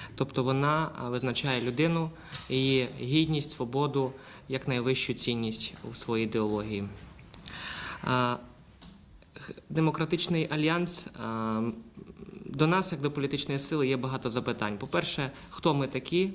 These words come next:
і що ми зможемо зробити, і чим ми відрізняємося від інших людей, від інших політичних партій.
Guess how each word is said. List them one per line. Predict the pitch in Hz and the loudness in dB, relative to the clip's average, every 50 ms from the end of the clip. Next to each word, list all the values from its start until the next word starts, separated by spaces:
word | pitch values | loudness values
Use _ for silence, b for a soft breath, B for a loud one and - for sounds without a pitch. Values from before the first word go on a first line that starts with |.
| - - - - - B B B B B B - | -6 -14 -18 -20 -20 B B B B B B -2
і | 135 | 0
що | - - - 160 147 | 2 4 4 4 4
ми | 143 139 | 4 2
зможемо | 131 139 135 127 120 127 123 123 120 | 2 2 2 0 0 0 -2 -2 -2
зробити, | 113 117 123 117 127 160 165 160 143 123 | -2 -2 -2 2 2 2 2 2 0 0
і | 117 | 0
чим | 120 - - 147 135 | 2 2 2 2 2
ми | 131 120 | 2 2
відрізняємося | 120 113 120 123 117 127 123 120 120 113 - - 117 | 2 2 2 2 2 2 2 0 0 -2 -2 -2 -2
від | 117 110 131 | 0 0 0
інших | 147 160 160 - 156 - - | 0 0 0 -2 -4 -4 -2
людей, | 156 143 143 143 143 143 143 - - - - - B B B B B B B B B B B B - | -2 0 2 2 0 0 -2 -6 -12 -18 -20 -20 B B B B B B B B B B B B 2
від | 139 143 131 | 2 4 6
інших | 151 143 143 147 139 - | 4 4 4 2 2 2
політичних | 143 127 127 - 131 - - 135 120 - | 2 2 2 2 2 2 0 -2 -4 0
партій. | - 135 131 131 120 - 123 117 | 2 2 2 2 0 -4 -4 -4